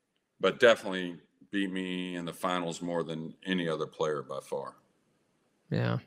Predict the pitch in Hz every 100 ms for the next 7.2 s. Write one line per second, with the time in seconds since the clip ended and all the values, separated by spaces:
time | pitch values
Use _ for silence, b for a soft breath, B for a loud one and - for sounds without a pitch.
0 | _ _ _ _ - 95 101 82 - -
1 | - 76 - - - 131 127 113 110 101
2 | 110 101 101 92 90 117 107 92 87 90
3 | 87 87 85 - 101 87 98 90 87 85
4 | 90 87 - - _ _ _ _ _ _
5 | _ _ _ - 85 85 85 85 80 90
6 | 87 85 82 85 90 87 82 82 82 80
7 | 78